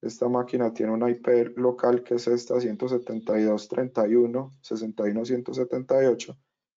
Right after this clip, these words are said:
Al parecer esta, esta máquina pertenece a esta V P C, que está por acá, a la primera que acabamos de encontrar. Pero hay otra que tiene una, un direccionamiento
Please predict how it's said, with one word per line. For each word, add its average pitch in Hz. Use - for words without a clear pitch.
Al 123
parecer 120
esta, 135
esta 123
máquina 135
pertenece 107
a -
esta 127
V 123
P 127
C, 123
que -
está -
por 107
acá, 151
a 110
la 107
primera 104
que 113
acabamos 104
de 117
encontrar. 113
Pero 127
hay 160
otra 151
que 139
tiene 123
una, 127
un 117
direccionamiento 127